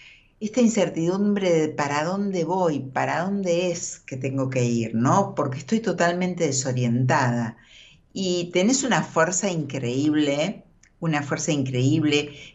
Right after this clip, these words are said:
¿Qué es lo que perdiste que te trae tanta pena?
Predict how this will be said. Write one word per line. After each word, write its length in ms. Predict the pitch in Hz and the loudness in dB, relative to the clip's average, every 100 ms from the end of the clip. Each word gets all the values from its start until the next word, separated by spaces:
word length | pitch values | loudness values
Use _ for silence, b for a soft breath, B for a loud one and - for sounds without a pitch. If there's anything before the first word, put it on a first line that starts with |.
| _ | _
¿Qué 140 | 294 302 | 2 4
es 40 | |
lo 160 | 320 269 | 2 2
que 140 | 185 | 0
perdiste 1160 | - 156 143 143 185 196 - - 147 139 135 131 127 - _ _ _ - | 4 4 4 -2 -6 -6 -12 -8 -6 -4 -6 -10 -16 -20 _ _ _ -6
que 140 | 170 | -4
te 200 | 165 156 | -2 -4
trae 300 | 156 156 160 | 2 2 2
tanta 480 | 151 147 147 147 131 | 0 -2 -2 -6 -4
pena? 480 | 135 127 123 127 | -2 -2 -2 -4